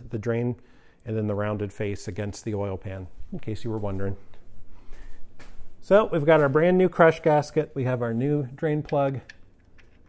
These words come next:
And we're gonna go ahead and thread that on a little bit. We're gonna clean up.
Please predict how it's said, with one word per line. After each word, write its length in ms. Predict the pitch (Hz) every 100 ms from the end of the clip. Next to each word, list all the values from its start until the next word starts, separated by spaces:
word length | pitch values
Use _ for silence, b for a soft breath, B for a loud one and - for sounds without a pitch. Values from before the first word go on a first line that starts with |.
| - - - - - _ _ - - _ -
And 200 | 143 131
we're 80 | 120
gonna 200 | 143 135
go 120 | 135
ahead 200 | 135 139
and 140 | 139 127
thread 240 | 139 147
that 160 | 147 139
on 320 | 143 151 151
a 60 |
little 240 | 139 135 143
bit. 360 | 139 226 - - - - - - - - - - - - - - - - b b b b b b b b - - - - - - - - - - - - - - - - - - - _
We're 120 | 135
gonna 160 | 127 113
clean 360 | - 139 131
up. 100 | 139